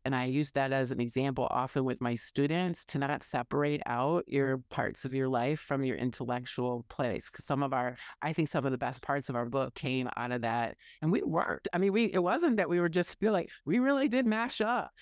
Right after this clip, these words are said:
nurturing and laughing and wine and, you know, wellness walks, all of that together, um, through this book. So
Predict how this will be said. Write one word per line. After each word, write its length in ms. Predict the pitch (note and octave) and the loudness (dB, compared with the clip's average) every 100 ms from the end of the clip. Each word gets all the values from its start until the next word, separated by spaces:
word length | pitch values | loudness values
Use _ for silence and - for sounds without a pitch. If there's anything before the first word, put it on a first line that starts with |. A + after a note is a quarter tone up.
| - - | -18 -4
nurturing 760 | E3+ G#3 - G#3+ G#3+ A3 A3 | 2 2 2 0 2 2 2
and 140 | E3+ D#3 | 2 2
laughing 880 | E3+ G3 G#3+ G#3 G3 G3 F#3+ F#3 | 0 -2 0 0 2 2 2 0
and 560 | - C3+ C3+ B2+ C3 B2+ - _ _ _ - | 0 0 0 0 0 -4 -10 _ _ _ -4
wine 960 | E3 G#3 G#3 G#3 G3 G#3 G#3 G3+ G3 | 0 2 4 4 4 4 2 4 2
and, 640 | F#3+ D3+ C#3 C3+ C3+ C3+ - | 2 -2 0 0 0 0 0
you 140 | D#3+ | 0
know, 280 | D3+ C3+ C3 C#3 | 2 2 2 2
wellness 600 | E3+ G#3 G3 G3 G3 - | 2 4 4 2 0 -2
walks, 680 | D#3 F#3 F#3+ F#3 F#3 - - - | 0 2 2 0 -4 -10 -8 -2
all 220 | D#3 F3 | 2 2
of 120 | D#3+ | 2
that 340 | C#3 B2 A#2+ - | 0 0 -2 -4
together, 680 | D#3+ - C3+ C#3+ C#3 B2+ - | -6 -2 -2 0 0 0 -2
um, 340 | B2+ B2 B2+ B2+ | -2 0 0 -2
through 200 | C#3 B2+ | -2 -2
this 180 | - | -2
book. 300 | - G2+ - | -2 -2 -2
So 120 | - | -4